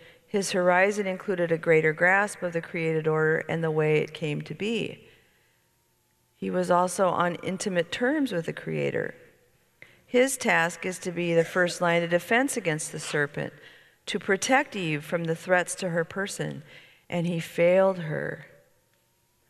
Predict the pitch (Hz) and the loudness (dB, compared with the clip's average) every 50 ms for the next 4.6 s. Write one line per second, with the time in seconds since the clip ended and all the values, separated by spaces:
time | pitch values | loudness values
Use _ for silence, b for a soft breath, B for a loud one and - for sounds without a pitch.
0 | _ _ - 190 190 175 - - 196 190 196 202 208 202 202 - 160 - - 170 | _ _ -12 -10 -10 -8 -4 0 2 4 4 4 4 2 -2 -8 -10 -6 -4 -6
1 | 170 - - - 170 170 175 170 - - - - - 170 170 170 165 156 147 151 | -6 -4 -2 0 0 0 0 -2 -8 -16 -18 -12 -8 -6 -6 -4 -4 -4 -4 -6
2 | 151 151 b b b b b b b b b b - 165 - 175 165 165 165 170 | -8 -14 b b b b b b b b b b -10 -6 -2 -2 -2 2 2 2
3 | 175 185 190 190 190 185 180 - - - 160 160 156 160 151 - - - - - | 2 2 2 0 -2 -4 -4 -6 -6 -6 -4 -2 0 0 0 0 -4 -8 -10 -8
4 | 170 165 160 156 156 156 156 160 156 - - | -6 -6 -4 -4 -2 -2 -2 -2 -4 -6 -10